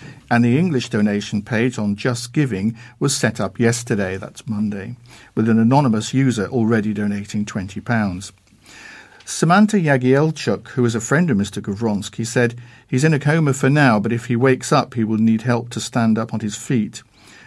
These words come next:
We do not yet know how, uh, his brain is damaged. Hopefully he will recover."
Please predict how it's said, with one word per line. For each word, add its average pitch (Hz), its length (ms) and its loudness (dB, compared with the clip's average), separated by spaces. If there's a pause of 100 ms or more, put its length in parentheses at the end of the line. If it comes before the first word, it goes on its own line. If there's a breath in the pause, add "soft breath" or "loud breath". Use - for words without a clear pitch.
(120 loud breath)
We 117 100 2
do 123 80 2
not 143 260 4
yet 113 220 -2
know 110 320 4
how, 113 380 0 (400 loud breath)
uh, 110 180 0
his 110 180 0
brain 117 320 4
is 107 160 0
damaged. 135 560 0 (120)
Hopefully 123 500 0
he 120 200 -4
will 117 240 0
recover." 110 580 -2